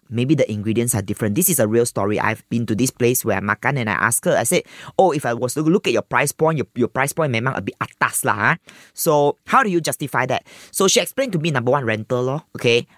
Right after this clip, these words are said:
I have rental to cover, I have my people to pay, and most importantly, my ingredients are imported. So when you're talking about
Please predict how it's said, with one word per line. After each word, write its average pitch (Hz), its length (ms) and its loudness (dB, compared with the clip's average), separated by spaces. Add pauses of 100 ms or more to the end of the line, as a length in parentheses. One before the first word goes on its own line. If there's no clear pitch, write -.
I 113 100 2
have 110 120 0
rental 143 340 2
to - 100 -6
cover, 107 380 -2
I 113 120 2
have 107 160 -4
my 107 100 -2
people 175 260 -2
to 120 100 0
pay, 110 460 -2
and 127 160 0 (100)
most 175 300 4
importantly, 123 560 0
my 107 220 0
ingredients 123 580 2
are 107 140 2 (160)
imported. 117 920 -2
So 247 140 2
when 220 160 4
you're 196 100 0
talking 294 260 -4
about 262 240 4